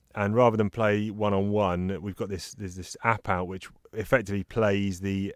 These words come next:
Empire character for you. So we do all our moves, and then it tells you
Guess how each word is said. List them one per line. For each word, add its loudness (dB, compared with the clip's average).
Empire 0
character -2
for 0
you. 0
So -6
we 4
do 4
all 6
our 6
moves, 2
and -4
then 2
it -6
tells 0
you -2